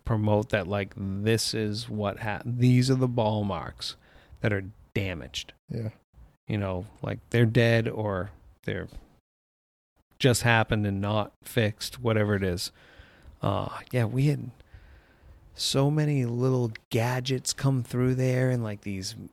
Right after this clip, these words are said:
Speaker 1: meetings over the next divot tool that we're gonna sell in the golf shop or promote or give away or, you know, and who's gonna stand out with pieces of sod and throw the ball really hard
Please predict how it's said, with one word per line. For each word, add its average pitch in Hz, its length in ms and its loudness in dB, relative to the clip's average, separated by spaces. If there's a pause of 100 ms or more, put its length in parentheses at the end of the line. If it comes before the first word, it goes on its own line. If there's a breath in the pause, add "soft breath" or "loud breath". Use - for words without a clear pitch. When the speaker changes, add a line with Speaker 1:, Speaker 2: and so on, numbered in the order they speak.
Speaker 1:
meetings 123 840 -4
over 110 320 0
the 95 160 -6
next 101 640 -8
divot 120 380 -2
tool 120 300 0
that 123 140 0
we're 117 140 -4
gonna 95 200 -8
sell 123 400 -2
in 120 100 -4
the 104 80 -4
golf 107 400 -4
shop 120 340 -2
or 113 60 -4
promote 107 680 -2
or 101 140 -8 (140)
give 127 200 2
away 113 680 0
or, 98 260 -6 (580 loud breath)
you 120 120 0
know, 98 160 -2
and 101 120 -8
who's 143 360 -2
gonna 135 360 0
stand 135 580 0
out 127 300 4
with 117 280 0
pieces 127 460 2
of 110 140 0
sod 110 600 2 (600 loud breath)
and 98 300 -4 (280 soft breath)
throw 131 560 2
the 135 140 2
ball 120 420 2
really 113 360 -2
hard 107 560 0